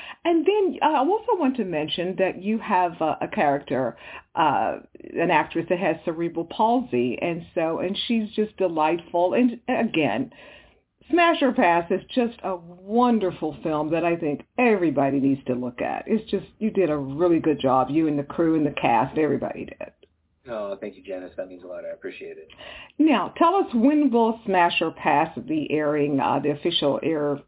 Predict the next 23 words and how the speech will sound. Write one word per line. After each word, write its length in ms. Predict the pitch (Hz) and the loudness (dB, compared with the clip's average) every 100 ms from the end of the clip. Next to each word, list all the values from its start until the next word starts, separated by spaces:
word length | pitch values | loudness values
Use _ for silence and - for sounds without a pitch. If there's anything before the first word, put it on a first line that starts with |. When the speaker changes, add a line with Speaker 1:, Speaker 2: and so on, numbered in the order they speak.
| _ | _
Speaker 1:
ti-, 120 | - 160 - | -8 -6 -4
uh, 60 | 156 | -4
premiere, 420 | - 160 156 139 | -2 0 2 0
I 40 | |
should 240 | 139 135 135 | 0 -2 0
say, 160 | 135 | -2
for 100 | 135 | -2
Slamdance? 680 | 131 143 131 135 117 117 139 - _ _ _ _ _ _ _ _ _ _ _ - | -4 0 2 2 0 -4 -8 -12 _ _ _ _ _ _ _ _ _ _ _ -2
Speaker 2:
So 260 | 127 120 120 | 0 0 -2
it's 180 | 113 - - | -4 -4 -4
showing 280 | 139 135 135 | 0 0 -2
twice 380 | 135 135 151 147 | 0 0 0 -2
up 140 | 147 | -4
in 100 | 151 | -2
Park 200 | 143 139 - | -2 -2 -2
City, 360 | 127 127 139 - - | -4 -4 -6 -10 -2
uh, 540 | 113 107 104 104 101 - _ _ - | 0 4 4 4 0 -4 _ _ -2
starting 300 | 123 117 117 | 0 0 0
next 380 | 113 - - 117 | -4 -4 -12 -4
week. 220 | 123 - | -4 -4
It's 100 | - | -8
gonna 160 | 117 | -8
play 200 | 110 107 | -6 -6